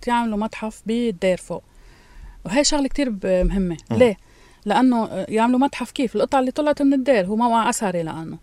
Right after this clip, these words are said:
Speaker 2: مم.
Speaker 1: كتير منيح. أنا بطلع بصلي وبشوف الأثر، بشوف تاريخ هيدا الموقع يلي هو بحد ذاته تاريخ لبنان بيكون أو تاريخ بيروت، عرفت؟
Speaker 2: مهم.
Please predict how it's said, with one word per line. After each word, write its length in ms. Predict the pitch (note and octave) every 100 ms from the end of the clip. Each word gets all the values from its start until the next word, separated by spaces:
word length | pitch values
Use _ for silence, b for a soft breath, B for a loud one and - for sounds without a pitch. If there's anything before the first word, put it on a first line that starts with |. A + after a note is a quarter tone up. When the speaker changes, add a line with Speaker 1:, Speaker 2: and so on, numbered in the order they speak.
| -
Speaker 2:
مم. 100 | G2+ B B B -
Speaker 1:
كتير 300 | F#3+ - E4
منيح. 200 | C#4 A3
أنا 160 | C4 C#4+
بطلع 320 | C4 B3+ A3+
بصلي 580 | - - A3 G3+ F#3+ C4 - _
وبشوف 420 | G3 F#3 - C4
الأثر، 480 | A3+ G3 - F3 E3+ G3
بشوف 240 | - C#4
تاريخ 420 | - A#3+ B3+ -
هيدا 180 | A3+ G#3+
الموقع 420 | G3 G3 G3 F3+
يلي 180 | F#3+ G#3+
هو 120 | G#3+
بحد 500 | B3 G#3 G3 - G#3+
ذاته 220 | - A#3+ G#3+
تاريخ 320 | G#3 A3+ A3
لبنان 300 | F#3 G#3 G3
بيكون 360 | F3 - A3+
أو 100 | A3
تاريخ 340 | G3+ A3 A3 -
بيروت، 360 | G3 G3 E3
عرفت؟ 240 | D3 - -
Speaker 2:
مهم. 180 | A#3+